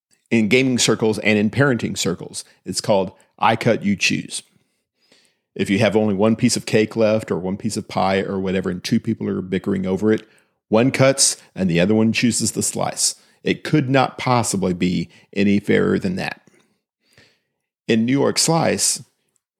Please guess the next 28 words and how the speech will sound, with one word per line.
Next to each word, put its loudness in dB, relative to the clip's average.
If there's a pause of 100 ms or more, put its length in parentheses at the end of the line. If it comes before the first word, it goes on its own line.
(180)
if 0
it's 0
your 2
turn, 0
you 0
get 0
to -4
decide 2
how 4
the 2
pizza -2
gets -4
divvied 0
up. 0
If -12
there 0
are 0
four 0
players, 0
you -4
get -2
to -2
separate 0
it 2
out 2
into -6
four -2
sections. -2